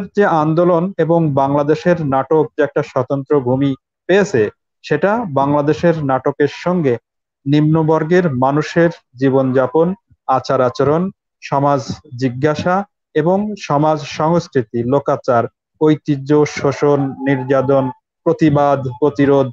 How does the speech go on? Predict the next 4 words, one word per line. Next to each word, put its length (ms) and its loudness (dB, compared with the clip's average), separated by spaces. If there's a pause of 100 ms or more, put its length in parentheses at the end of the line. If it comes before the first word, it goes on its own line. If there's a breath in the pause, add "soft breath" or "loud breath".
(420)
নিপুণভাবে 840 2
তারা 400 2 (200)
তুলে 220 4 (440)
এনেছেন 480 0